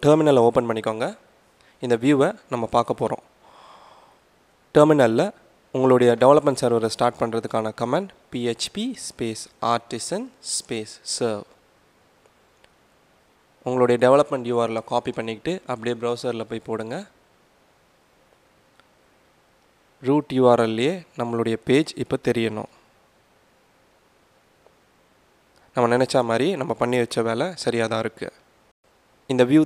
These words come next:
தெரியுது. அதோட நம்ம கொடுத்த சி எஸ் எஸ் ஸ்டைலிங்கோட வியூ பேஜ் சோர்ஸ் கொடுத்து பாருங்க. உங்களுடைய அந்த எச் டி எம் எல் ஃபைலுக்கான ஃபுல் ஸ்ட்ரக்சரும் தெரியும். இது வரைக்கும் சரியா தான் பண்ணியிருக்கோம். இதுக்கு அடுத்து பண்ண வேண்டிய வேலைலாம் தொடருவோம். இதுக்கு அடுத்து நம்ம அந்த ஃபார்மை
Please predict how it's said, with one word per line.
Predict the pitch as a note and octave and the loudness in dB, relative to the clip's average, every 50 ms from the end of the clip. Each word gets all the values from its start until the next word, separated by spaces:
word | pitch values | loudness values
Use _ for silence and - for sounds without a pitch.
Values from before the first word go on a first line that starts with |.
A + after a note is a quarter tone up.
| - C#3 | 4 4
தெரியுது. | C3 C3 C3 B2 D#3 G3 G#3 - _ _ _ - C3 | 4 4 2 0 0 -2 -4 -6 _ _ _ 0 0
அதோட | B2 C3 C#3 C#3+ C#3 C3 | 2 4 4 4 4 2
நம்ம | B2 A#2 A2+ A2+ A2 A2+ - - - | 2 0 0 -2 -4 -6 -8 -10 -4
கொடுத்த | - C3+ C3 - - B2 A2+ | -2 -2 0 0 0 -2 -2
சி | - B2+ B2 A#2+ | 0 0 0 0
எஸ் | A2+ - A#2 | 0 -2 -4
எஸ் | - | -4
ஸ்டைலிங்கோட | - - A#2 A#2 A2+ A#2 A#2 A2+ A2+ A2 B2 - - - - _ _ _ _ _ _ _ _ - C3 | 0 0 2 2 2 0 -2 -4 -4 -4 -6 -8 -8 -14 -20 _ _ _ _ _ _ _ _ -6 -2
வியூ | D#3 G#3 G#3 F3 - | -2 -2 -2 0 0
பேஜ் | D#3 D#3 D#3 - - | 2 2 2 0 0
சோர்ஸ் | - D3 C3+ C3 - - - | 2 4 4 4 4 0 -4
கொடுத்து | C3 A#2 - - A2+ - | -4 -4 -4 -2 2 2
பாருங்க. | A2+ A2+ A2+ A#2 C3 D#3 - - _ - B2+ | 2 2 2 -2 -4 -4 -6 -10 _ -14 -12
உங்களுடைய | A#2 A#2 A#2 A2+ A2+ A2+ A2+ A2 | -8 -6 -4 -2 -2 0 -2 -2
அந்த | A2 A2 A2 A2+ | -2 -4 -4 -4
எச் | - - | -4 -2
டி | - C#3+ | 0 2
எம் | C#3+ C#3 | 2 2
எல் | B2 - | 2 2
ஃபைலுக்கான | B2 A#2 A2 A#2 A2+ A2+ A2 - | 2 2 2 0 -4 -4 -4 -4
ஃபுல் | B2 B2 - | -6 -6 -4
ஸ்ட்ரக்சரும் | - - A2+ - - - A#2 A#2+ A#2+ A2+ A#2 | -4 -6 -6 -6 -4 -4 -4 -4 -4 -4 -6
தெரியும். | A2 A2 G#2+ G#2+ - _ _ _ _ _ _ _ _ _ _ _ _ _ _ _ _ _ _ _ _ _ _ _ _ _ _ _ _ _ _ _ - C#3 | -6 -6 -8 -12 -12 _ _ _ _ _ _ _ _ _ _ _ _ _ _ _ _ _ _ _ _ _ _ _ _ _ _ _ _ _ _ _ -4 0
இது | C3 C3+ | 2 2
வரைக்கும் | C3+ C3 D3 C3 - | 2 2 0 -2 2
சரியா | C#3 B2 B2 A#2+ A#2 | 4 4 6 6 4
தான் | A#2+ A2+ A#2+ | 4 2 0
பண்ணியிருக்கோம். | A2+ A2+ A2+ A2 - - E3 F#3+ F3+ _ _ _ _ _ - | 0 0 -2 -4 -4 -4 -6 -6 -6 _ _ _ _ _ -4
இதுக்கு | C3 B2+ - C3 | -2 2 2 2
அடுத்து | C#3+ - C3+ - | 2 2 0 2
பண்ண | C3+ B2+ C3 B2+ | 2 2 2 0
வேண்டிய | B2 A#2 A#2 A2+ A2+ | 0 0 0 0 0
வேலைலாம் | A2+ A2 A2 A2+ C3+ F#3 - _ _ - | -2 -2 -2 -4 -4 -4 -6 _ _ 2
தொடருவோம். | B2+ A#2+ A#2 A2+ A2+ A2 A2 A2+ - - _ _ _ _ _ _ _ _ _ _ _ _ _ _ _ - D3+ | 2 4 4 4 2 0 -2 -4 -8 -12 _ _ _ _ _ _ _ _ _ _ _ _ _ _ _ -4 -2
இதுக்கு | F3 G#3+ - D#3+ | 0 2 4 4
அடுத்து | C3+ B2 - - C3 D#3 E3+ - _ _ _ - C#3 | 4 4 2 0 -2 -2 -4 -6 _ _ _ -2 -2
நம்ம | C3 C3+ C3+ C3+ C3 | 2 4 4 4 4
அந்த | C3 B2+ - | 2 2 4
ஃபார்மை | - D3+ F3 G3+ G3 | 6 6 6 6 4